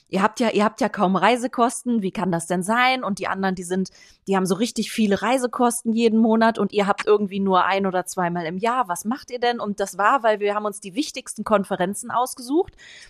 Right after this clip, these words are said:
unter anderem natürlich Mannheim, weil jeder ist in Mannheim, ne?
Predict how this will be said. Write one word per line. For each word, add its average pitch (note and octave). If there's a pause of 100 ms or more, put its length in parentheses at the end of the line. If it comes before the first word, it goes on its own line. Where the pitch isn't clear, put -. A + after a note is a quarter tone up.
(200)
unter C#4
anderem G#3+
natürlich G3
Mannheim, A3
weil A3
jeder B3+
ist -
in A#3
Mannheim, B3+
ne? C4